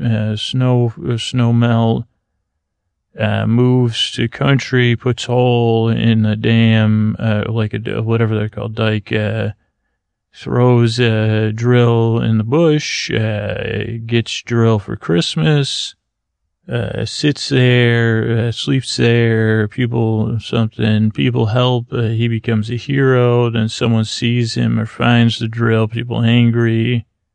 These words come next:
then he's shunned and abandoned, but still has to plug the hole, and thinks and figures out a hole, uh,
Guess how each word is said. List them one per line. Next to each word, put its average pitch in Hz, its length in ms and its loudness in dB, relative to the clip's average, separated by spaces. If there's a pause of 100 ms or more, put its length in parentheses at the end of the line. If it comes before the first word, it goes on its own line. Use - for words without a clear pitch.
(520)
then 117 160 0
he's 107 140 2
shunned 110 320 2
and 107 100 -2
abandoned, 117 720 4
but 113 160 -4
still 117 400 0
has 110 300 -2
to 127 80 -10
plug 113 280 -4
the 117 140 -2
hole, 117 720 0 (920)
and 110 240 0
thinks 117 400 0
and 113 120 0
figures 110 460 -2
out 110 460 2
a 113 260 0
hole, 117 680 0
uh, 113 320 -2